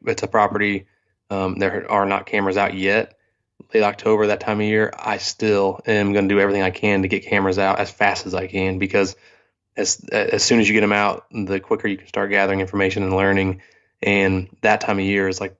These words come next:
literally the, my favorite time of year to run trail cameras, because the deer are just smashing the scrapes. And so scrapes are where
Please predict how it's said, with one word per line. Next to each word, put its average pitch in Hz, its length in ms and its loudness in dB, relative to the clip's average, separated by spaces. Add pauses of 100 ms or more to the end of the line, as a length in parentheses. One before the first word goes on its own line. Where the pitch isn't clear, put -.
(120)
literally 101 460 0
the, 92 140 -4 (140)
my 101 160 0
favorite 98 300 0
time 98 180 0
of 92 60 0
year 95 120 2
to 92 60 -2
run 92 240 0
trail 98 240 0
cameras, 95 460 0 (380)
because 98 220 0
the 95 120 2
deer 98 240 2
are 92 40 0
just 90 200 -4
smashing 98 460 0
the 92 60 -4
scrapes. - 520 -2
And 101 160 -6
so 98 360 -2 (560)
scrapes - 460 2
are 101 100 0
where 101 280 0